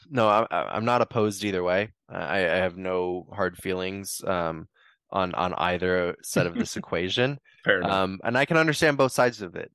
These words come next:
Speaker 1: I, I get it. I, I get if you say, "Let's throw in a guy who hasn't been here. He's got the offensive pop," or, "Let's add some physicality to the lineup,"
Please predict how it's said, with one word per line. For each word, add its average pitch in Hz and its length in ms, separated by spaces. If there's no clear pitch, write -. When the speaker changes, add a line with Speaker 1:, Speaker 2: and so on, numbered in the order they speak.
Speaker 1:
I, 90 420
I 104 100
get 101 260
it. - 100
I, 92 200
I 101 80
get 104 260
if 107 160
you 101 80
say, 92 320
"Let's 95 240
throw 104 220
in 101 60
a 98 40
guy 92 240
who 90 60
hasn't 85 240
been 90 180
here. 87 260
He's 95 160
got 98 200
the 101 80
offensive 90 520
pop," 82 320
or, 78 240
"Let's 95 240
add 95 180
some 98 160
physicality 87 540
to 85 80
the 82 80
lineup," 80 380